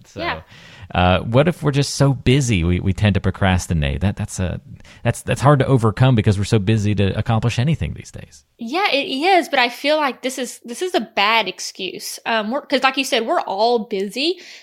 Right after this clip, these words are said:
Speaker 2: and so it really comes down to priorities. And if it's really that important, people will make time to do it. Um, and so again, you know, by just not procrastinating and putting it on the calendar and saying, "Hey, I'm gonna tackle that, I'm gonna get it done,"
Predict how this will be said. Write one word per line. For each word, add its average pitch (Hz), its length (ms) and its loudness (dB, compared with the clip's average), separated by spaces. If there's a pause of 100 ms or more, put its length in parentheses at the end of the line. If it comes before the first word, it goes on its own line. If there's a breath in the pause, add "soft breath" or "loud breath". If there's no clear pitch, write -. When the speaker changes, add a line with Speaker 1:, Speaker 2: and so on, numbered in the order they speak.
Speaker 2:
and 233 140 -4
so 240 280 -2
it 254 140 -2
really 254 300 -4
comes 320 320 -12
down 302 200 -8
to 277 320 -8 (140)
priorities. 247 720 -2
And 233 140 -4
if 247 80 -6
it's 262 200 -6
really 294 260 -4
that 311 140 0
important, 302 600 -6
people 359 500 -4
will 302 120 -8
make 311 320 -6 (140)
time 302 340 -6
to 262 80 -6
do 277 240 -4
it. - 240 -6 (380 loud breath)
Um, 214 580 -4 (100)
and 233 160 -4
so 233 200 -2
again, 233 500 -4
you 220 100 -6
know, 202 240 -4
by 208 220 -2
just 220 200 -6
not 220 220 -2
procrastinating 226 960 -2
and 196 460 -6
putting 247 280 0
it 233 160 -2
on 233 200 -4
the 233 80 -4
calendar 240 480 -2
and 262 80 -8
saying, 214 160 -8
"Hey, 254 160 -2
I'm 240 100 -6
gonna 214 160 -8
tackle 269 420 -6
that, 302 200 0
I'm 226 60 -4
gonna 208 120 -4
get 208 140 -4
it 190 100 -10
done," 269 460 -2